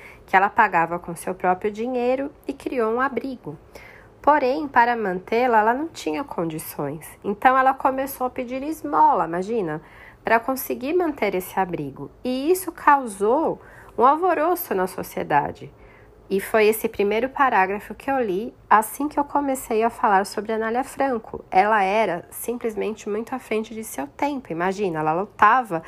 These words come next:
a favor dos escravos numa época monarquista. E, pra conseguir manter tudo isso, ela teve a ajuda dos abolicionistas e republicanos e, com isso, ela conseguiu abrir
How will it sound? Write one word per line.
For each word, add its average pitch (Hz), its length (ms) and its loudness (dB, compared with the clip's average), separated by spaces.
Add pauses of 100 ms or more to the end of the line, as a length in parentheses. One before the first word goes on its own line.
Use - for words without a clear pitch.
(320)
a 170 100 4
favor 175 380 -2
dos 165 240 -10
escravos 202 580 2
numa 196 320 2
época 226 400 2
monarquista. - 800 -10 (680)
E, 311 360 -2 (300)
pra 226 180 6
conseguir 254 580 -2
manter 196 520 0
tudo 196 380 -6
isso, 262 340 -6
ela 202 140 -2
teve 214 280 -4
a 240 100 4
ajuda 214 360 -2
dos 202 220 -4
abolicionistas 220 960 -2
e 233 80 -6
republicanos 202 1160 -6 (120)
e, 247 140 -6
com 370 260 -2
isso, 269 360 -2
ela 220 120 6
conseguiu 220 600 -2
abrir 185 480 0